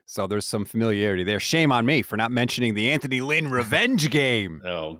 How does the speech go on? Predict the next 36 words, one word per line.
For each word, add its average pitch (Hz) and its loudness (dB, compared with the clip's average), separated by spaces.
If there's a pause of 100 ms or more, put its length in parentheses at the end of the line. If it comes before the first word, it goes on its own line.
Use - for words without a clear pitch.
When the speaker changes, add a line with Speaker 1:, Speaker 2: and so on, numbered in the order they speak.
(120)
Speaker 2:
gosh, 85 -2
the 101 -2
Anthony 101 -2
Lynn 98 0
revenge 92 -4
game. 98 0
Man, 95 0
I 110 0
loved 113 2
Anthony 104 0
Lynn. 101 0 (280)
Um, 95 0
it's 92 0
just 127 0
unfortunate 107 2
the 101 -2
way 95 2 (280)
things 98 0
went 98 0
in 92 -4
his 90 -4
final 92 0
two 95 -4
seasons. 92 -2
Uh, 87 -2
I 90 -4
thought 98 0
he 95 -2
was 90 -4
a 90 -6
great 87 -2
guy, 95 0
loved 92 -4
him 85 -12
to 80 -14 (100)
death. 95 0